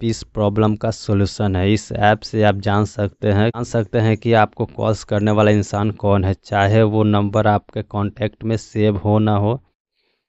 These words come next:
Truecaller कैसे काम करता है, जब आपके कोई अनजान नंबर से कॉल आता है तो Truecaller उस नंबर को अपने डेटाबेस से मैच करता है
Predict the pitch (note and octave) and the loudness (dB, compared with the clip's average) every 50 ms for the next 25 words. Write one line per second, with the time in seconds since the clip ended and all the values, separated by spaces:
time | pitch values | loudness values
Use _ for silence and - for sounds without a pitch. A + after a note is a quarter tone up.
0 | _ _ _ - _ _ _ - A2+ A2+ G#2 - - A2+ A2+ A#2 A2+ G#2+ - A2+ | _ _ _ -20 _ _ _ -4 -4 -4 -4 -2 0 2 2 2 2 0 -2 -4
1 | G#2+ G2+ - - A#2 G#2 - A2+ A2 G#2+ G#2+ - A2+ G#2+ G#2 G#2 - G#2+ G#2 G2+ | -4 -2 -2 -4 -4 -4 -2 -2 -2 -2 -2 -2 -2 -2 -2 -2 -2 -2 0 2
2 | G#2 A2+ A2 G#2 G2 - - A2+ A2+ G#2+ A2 G#2+ G#2 - - - - A#2 G#2+ - | 2 2 0 0 -2 -2 0 0 0 2 4 2 2 2 -2 -6 -8 -8 -8 -6
3 | - A2+ G#2+ G#2+ G#2 A2 G#2 G#2 G#2 G#2 G#2 G#2 A2 A2 G#2+ G#2 G#2 G#2+ G#2 G2+ | -2 -2 0 0 2 2 2 2 2 2 0 0 0 0 0 2 2 2 2 0
4 | - - A2+ A2 - - G2+ G2 G2+ G2+ G2+ G2 G2 - - A2 G#2+ G2 F#2+ G2 | -2 -6 -8 -8 -8 -6 -2 0 0 2 2 0 -2 -4 -4 -2 -2 0 2 0
5 | G2+ G2+ - A2 G2+ - G#2 G#2 G#2 - - G#2+ G#2 G#2 G#2 G#2+ - - A2 G#2 | 0 -2 -4 -8 -8 -4 -4 -4 -4 -2 -2 -2 0 0 0 0 -2 -2 -4 -2
6 | G2+ G2+ G2 G2 G#2+ G2+ - - G#2+ F#2+ - - A2+ A2 G2+ F#2+ G2+ F#2+ - A2 | -2 -2 0 0 0 0 -2 -6 -8 -8 -6 -4 -4 -4 -2 -2 -2 -2 -2 -6
7 | G#2+ G2+ G2+ G2 G2+ G2+ G2+ - - - G#2 F#2+ F#2+ F#2+ G2 G#2 - - - - | -6 -4 -2 0 0 -2 -2 -4 -8 -6 -4 -2 -2 0 -2 -2 -4 -4 -6 -6
8 | G#2 G2+ G2+ - G#2+ G2+ G2 G#2+ A2+ B2 | -6 -6 -6 -6 -6 -2 0 0 -2 -2